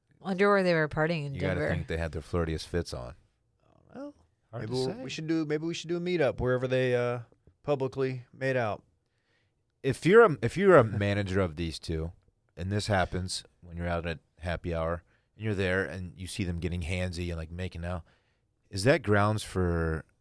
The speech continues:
Speaker 2: uh, consequences? Like, do they need
Speaker 3: Depends
Speaker 2: to,
Speaker 3: on
Speaker 2: like,
Speaker 3: the company
Speaker 1: I think it
Speaker 3: policy.
Speaker 1: totally depends, because
Speaker 2: Yeah.
Speaker 1: there are certain companies, I E, where Lily works, that dating within the company is not allowed, or within the, uh,
Speaker 3: Yep.
Speaker 1: regional office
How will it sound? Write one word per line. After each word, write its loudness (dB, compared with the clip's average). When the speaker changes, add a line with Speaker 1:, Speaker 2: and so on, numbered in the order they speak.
Speaker 2:
uh, -4
consequences? -4
Like, 0
do 2
they 6
need 2
Speaker 3:
Depends 4
Speaker 2:
to, 4
Speaker 3:
on 4
Speaker 2:
like, -2
Speaker 3:
the -12
company -4
Speaker 1:
I 4
think 4
it 0
Speaker 3:
policy. -6
Speaker 1:
totally 6
depends, -4
because 4
Speaker 2:
Yeah. 0
Speaker 1:
there 8
are 10
certain -2
companies, -4
I 4
E, 0
where 2
Lily 4
works, -2
that -2
dating 0
within -4
the -8
company -6
is -10
not -4
allowed, -6
or 2
within 2
the, 6
uh, 2
Speaker 3:
Yep. -12
Speaker 1:
regional -2
office -10